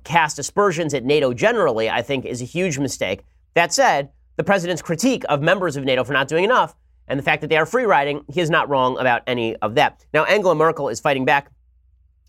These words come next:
she has responded to President Trump, noting that she grew up under a Soviet-controlled regime in East Germany. She says, "I myself experienced that a part of Germany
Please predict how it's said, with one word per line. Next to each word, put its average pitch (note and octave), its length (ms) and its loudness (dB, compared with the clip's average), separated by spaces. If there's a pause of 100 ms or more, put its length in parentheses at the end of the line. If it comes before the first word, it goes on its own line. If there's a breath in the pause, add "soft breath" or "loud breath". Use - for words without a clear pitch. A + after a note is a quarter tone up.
(140)
she D3 240 -2
has C3+ 140 2
responded F#3 480 -2
to A2+ 80 -12
President C#3 340 -2
Trump, C3 180 -4
noting D#3 260 2
that C#3 100 -4
she C#3 100 -8
grew C#3+ 120 2
up C3+ 100 0
under B2+ 200 0
a A#2+ 60 -2
Soviet-controlled C#3+ 760 -2
regime B2+ 260 -2
in B2 80 -2
East A2+ 140 -6
Germany. D#3+ 360 0 (240 soft breath)
She - 60 -20
says, D#3 180 -2
"I E3 120 2
myself G3 400 0
experienced C#3+ 580 0
that C3 100 -2
a - 40 -4
part F3 200 0
of D3+ 80 -8
Germany C#3 400 -2